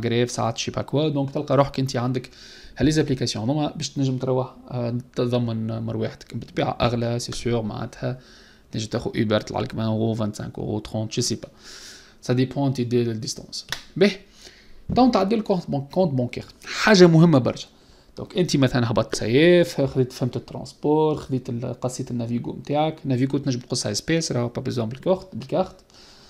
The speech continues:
أم، ولكن معناتها حاجه مهمه ياسر، بعد لازمك تعمل كونت بونكير. ي-، يلزم برشا، خاطر ديجا بعد تعمل فاليداسيون نتاع الفيزا نتاعك، كل شيء بعد باش تحققه بالكارت بونكير. كارت بونكير حاجه مهمه برشا.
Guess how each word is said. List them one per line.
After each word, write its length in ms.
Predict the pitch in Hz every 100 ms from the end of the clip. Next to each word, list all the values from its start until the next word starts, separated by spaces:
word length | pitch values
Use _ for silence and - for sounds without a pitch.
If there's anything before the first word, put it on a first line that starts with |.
| - _ -
أم، 760 | 151 151 151 151 151 151 147 147 _ _ _ -
ولكن 360 | 165 226 240 226
معناتها 260 | 202 220
حاجه 260 | - 202 180
مهمه 320 | 151 160 151
ياسر، 260 | 135 175 185
بعد 220 | 151 165
لازمك 240 | 165 139
تعمل 180 | - 139
كونت 220 | 135 123
بونكير. 260 | 110 - - - _ -
ي-، 220 | 127 117 -
يلزم 320 | 131 147 117
برشا، 320 | 107 - 196
خاطر 240 | 185 143 135
ديجا 240 | 127 139
بعد 160 | 135 127
تعمل 260 | - 120
فاليداسيون 460 | 117 117 117 107 110
نتاع 140 | 107
الفيزا 360 | 110 110 107 104
نتاعك، 540 | 107 147 190 180 180 - - - - - - - _ _
كل 220 | - 285
شيء 300 | 214 190 226
بعد 280 | 202 202 196
باش 140 | 185 185
تحققه 320 | - - 170
بالكارت 340 | 160 170 -
بونكير. 280 | 135 123 139 -
كارت 240 | - 151 -
بونكير 280 | 131 - 156
حاجه 300 | - 147 135
مهمه 280 | 127 127
برشا. 280 | 120 131 -